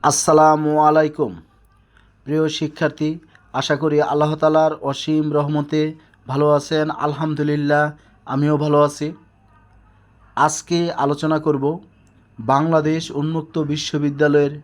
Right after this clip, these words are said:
বিএ এবং বিএসএস পরীক্ষা দুই হাজার চব্বিশ, অনুষ্ঠিতব্য পরীক্ষা দুই হাজার পঁচিশের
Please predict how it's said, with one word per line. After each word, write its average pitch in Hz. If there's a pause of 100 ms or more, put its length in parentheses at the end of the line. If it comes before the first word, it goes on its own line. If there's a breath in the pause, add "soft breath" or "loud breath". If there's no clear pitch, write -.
বিএ 147
এবং 143
বিএসএস 156
পরীক্ষা 151
দুই 143
হাজার 147
চব্বিশ, 151 (300 soft breath)
অনুষ্ঠিতব্য 151
পরীক্ষা 151
দুই 143
হাজার 151
পঁচিশের 175